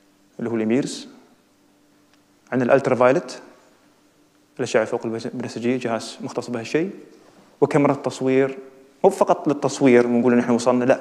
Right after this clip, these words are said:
بتطبيقات علمية أيضًا. والمسبار بيكون حجمه حوالي ثمانية أمتار في ثلاثة أمتار ونص، بوزن طن ونص. آم،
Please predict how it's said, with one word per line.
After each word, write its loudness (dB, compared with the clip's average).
بتطبيقات 0
علمية -2
أيضًا. -10
والمسبار 6
بيكون 2
حجمه -2
حوالي 2
ثمانية 0
أمتار 2
في -8
ثلاثة -2
أمتار 0
ونص، -4
بوزن 4
طن 4
ونص. -4
آم، 0